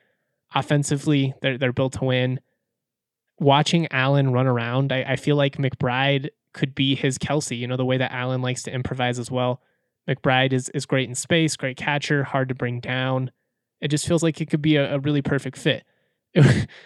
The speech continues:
it'd be really weird from a Wyoming C S U perspective. That'd be interesting because, uh, Wyoming fans have basically all adopted the, the Bills as their favorite N F L team. Would they root for Trey? I'd, I'd be very interested to see how that, that all plays out. But I think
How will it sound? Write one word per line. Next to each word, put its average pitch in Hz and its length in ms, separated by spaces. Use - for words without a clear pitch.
it'd 170 100
be 160 120
really 165 200
weird 151 460
from 147 180
a 131 100
Wyoming 131 520
C 143 200
S 127 160
U 131 120
perspective. 151 560
That'd 131 160
be 123 120
interesting 131 460
because, 123 380
uh, 127 120
Wyoming 123 480
fans 135 340
have 127 140
basically 123 440
all 123 340
adopted 127 760
the, 135 140
the 127 100
Bills 131 400
as 127 140
their 123 180
favorite 127 380
N 127 100
F 123 140
L 127 120
team. 127 380
Would 127 140
they 123 140
root 120 280
for 175 160
Trey? 190 480
I'd, 156 140
I'd 151 100
be 143 100
very 139 280
interested 139 460
to 127 40
see - 160
how 123 200
that, 120 280
that 135 140
all 120 160
plays 123 240
out. 120 200
But 120 120
I - 20
think 143 300